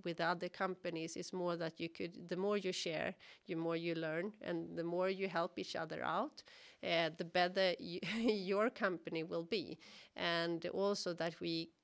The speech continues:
could together be proud of what's creating here, because the more proud we will be, that will help others to realize that they want to join.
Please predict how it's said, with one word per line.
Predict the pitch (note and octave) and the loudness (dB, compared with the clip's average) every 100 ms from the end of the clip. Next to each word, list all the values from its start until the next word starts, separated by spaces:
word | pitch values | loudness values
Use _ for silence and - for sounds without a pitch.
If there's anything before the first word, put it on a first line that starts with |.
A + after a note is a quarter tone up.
| - | -10
could | F3+ E3+ - | -4 -4 -4
together | F#3 E3 A#3 B3+ | -2 4 4 4
be | F3+ E3+ | 0 0
proud | E3+ - D#3 D#3 D#3+ | 0 2 4 2 0
of | D#3+ | -2
what's | D#3+ E3+ - | 0 -2 -4
creating | - F#3+ B3 - D3+ | 0 4 4 2 -4
here, | E3+ D#3+ D#3 E3+ | -4 -4 -4 -4
because | E3+ D#3+ F3 F3 | -6 -4 -4 -2
the | F3 | -2
more | G3 G#3 | 0 0
proud | G#3 F#3 G3 F#3 | 0 2 2 0
we | F3 | -4
will | E3+ F3 D#3+ | -6 -6 -4
be, | E3 E3 E3 - - - | -2 -2 -4 -8 -20 -4
that | F3+ F3 | -2 0
will | F#3+ | 0
help | E3+ D#3+ D#3+ - - | 0 -2 -2 -6 0
others | G3 F#3 F3+ F3 | 2 2 0 -2
to | E3 | -2
realize | E3+ E3 E3 D#3+ E3+ | 0 0 0 -2 -2
that | E3 | -2
they | E3 | 0
want | E3 D#3 | 0 0
to | - | 0
join. | A3+ F#4 - - | 0 0 -2 -6